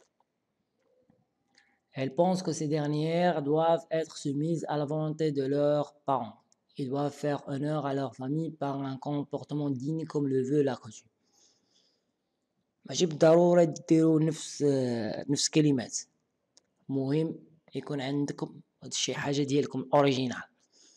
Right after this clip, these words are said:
فهمتي؟ شي كلمات ديالكم من ريوسكم اوريجينال.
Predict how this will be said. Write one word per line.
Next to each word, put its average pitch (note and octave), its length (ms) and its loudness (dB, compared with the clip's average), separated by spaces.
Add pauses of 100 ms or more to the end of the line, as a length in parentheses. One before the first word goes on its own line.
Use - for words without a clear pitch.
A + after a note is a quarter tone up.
(1080)
فهمتي؟ D#3+ 280 -6 (320)
شي - 260 -4
كلمات D3 460 2
ديالكم C#3 420 2
من C3 60 0
ريوسكم C3 420 0 (340)
اوريجينال. A#2 420 2